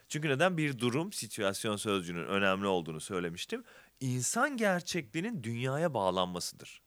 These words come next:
Dolayısıyla durum dediğimiz şey Sartre'a göre dünyanın, doğumumun, yerimin, yani bulunduğum yerim, geçmişimin, etrafımın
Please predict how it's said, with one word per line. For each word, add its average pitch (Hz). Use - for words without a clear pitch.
Dolayısıyla 139
durum 175
dediğimiz 107
şey 196
Sartre'a 92
göre 104
dünyanın, 127
doğumumun, 131
yerimin, 131
yani 80
bulunduğum 90
yerim, 87
geçmişimin, 127
etrafımın 151